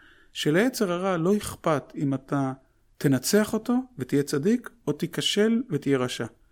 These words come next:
העיקר שתתעסק איתו כל הזמן. ואני מאוד, אה, מאמין בזה. אני מאמין שאדם צריך להיות צנוע, אני מתנהג ככה בצורה מאוד, אה, משמעותית, ואף על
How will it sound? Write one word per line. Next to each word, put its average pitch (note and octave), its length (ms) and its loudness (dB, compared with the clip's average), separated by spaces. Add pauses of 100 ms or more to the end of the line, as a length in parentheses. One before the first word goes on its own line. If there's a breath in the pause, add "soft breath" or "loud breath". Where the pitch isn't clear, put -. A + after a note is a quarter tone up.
(220)
העיקר E3+ 200 -2
שתתעסק - 580 -6
איתו C#3+ 200 -4
כל B2 200 -4
הזמן. A#2 280 -6 (800 soft breath)
ואני D#3+ 540 4
מאוד, A3 380 6
אה, G3 160 2
מאמין D3 380 2
בזה. B2 240 -2
אני D3 100 2
מאמין F3 340 2
שאדם D#3+ 280 -2
צריך D#3 160 -6
להיות D3+ 140 -6
צנוע, D#3 500 0 (140)
אני C3+ 140 2
מתנהג C#3+ 640 0 (380)
ככה D#3 340 -2
בצורה D3 360 -4
מאוד, D3 360 -4
אה, D3 100 0 (100)
משמעותית, D#3 720 -4 (640 soft breath)
ואף E3+ 260 2
על C4 60 2